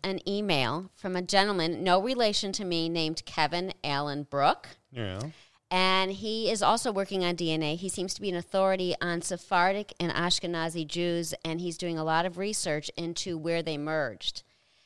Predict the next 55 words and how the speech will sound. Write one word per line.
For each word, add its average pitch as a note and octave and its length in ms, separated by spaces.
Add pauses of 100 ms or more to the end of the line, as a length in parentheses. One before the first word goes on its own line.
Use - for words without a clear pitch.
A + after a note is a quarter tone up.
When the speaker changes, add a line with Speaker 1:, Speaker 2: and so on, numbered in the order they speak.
Speaker 1:
And E3+ 160
he F3 60
wrote G3+ 240
to C4 100
me G#3 120
and G3 100
he F#3 100
said D#3 500 (200)
that D#3+ 400 (440)
both, G3 400 (220)
that - 380
first D#4 260
he A#3+ 60
wrote F#3+ 180
to G#3 100
me C#4+ 220
and A3 80
he G3 80
said, F#3 380 (480)
"Amazingly," A#3 640
he G#3+ 160
said, G3 360
"You G#3+ 120
are G3+ 100
one F#3 220
of G3+ 60
the G#3+ 80
first G#3+ 280
connections F#3+ 440
I E3+ 100
have D#3+ 160
found, F#3 460
going F3+ 180
back F#3 200
to, G3 60
like, E3+ 140
to - 60
the E3+ 100
fourteen G3 400
hundreds, F#3 480
where F3 80
there F3 160
is F#3+ 140
a G#3 40
connection F3+ 480
between E3+ 420
Ashkenazis E3+ 760
who F3 60
have D#3 140 (380)
been F#3 160
married G3 480
or E3+ 100
coming G3 380
from F#3+ 220
Sephardic." F#3+ 640